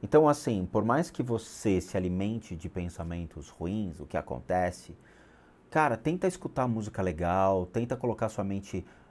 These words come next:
num objeto de estudo diferente, na música, em, em algo acadêmico.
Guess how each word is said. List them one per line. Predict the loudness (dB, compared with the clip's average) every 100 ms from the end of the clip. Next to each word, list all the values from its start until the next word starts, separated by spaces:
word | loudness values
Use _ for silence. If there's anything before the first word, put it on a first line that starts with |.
| 0
num | 2 2 2 0
objeto | 0 2 0 0
de | -8
estudo | -6 -6 -4
diferente, | -6 -4 -2 -2 -4 -8 -6
na |
música, | -4 0 0 -2 -4 -10 -4 0 0 0 -8 -20 -16 -4
em, | -2 -2 -2 -2
em | 0 2
algo | 4 4 4
acadêmico. | 4 2 4 4 2 -4 -6 -6